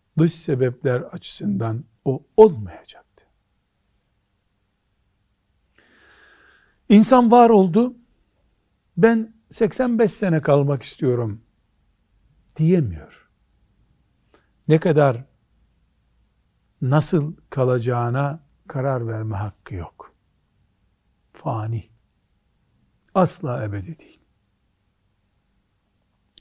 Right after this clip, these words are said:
Elinde malı var. Tamam, bu malın var.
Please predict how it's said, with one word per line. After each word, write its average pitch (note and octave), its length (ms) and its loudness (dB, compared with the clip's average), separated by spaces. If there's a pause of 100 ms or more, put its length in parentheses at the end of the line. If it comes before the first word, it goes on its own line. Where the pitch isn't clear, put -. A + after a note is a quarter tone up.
(1300)
Elinde B3+ 360 8
malı A#3 360 4
var. A3 260 -2 (1500)
Tamam, F3+ 380 0
bu G3 100 -2
malın D#3+ 420 4
var. C3+ 240 -4